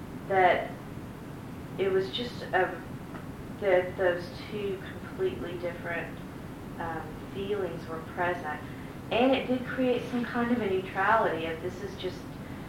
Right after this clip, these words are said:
this is what it is. I mean, there was something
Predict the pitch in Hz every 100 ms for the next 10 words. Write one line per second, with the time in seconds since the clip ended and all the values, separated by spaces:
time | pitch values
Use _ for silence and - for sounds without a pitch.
0 | - - 175 - 202 202 185 185 170 165
1 | 185 160 127 131 - 175 175 170 165 -
2 | - - 190 185 202 208 - - 214 208
3 | 202 202 185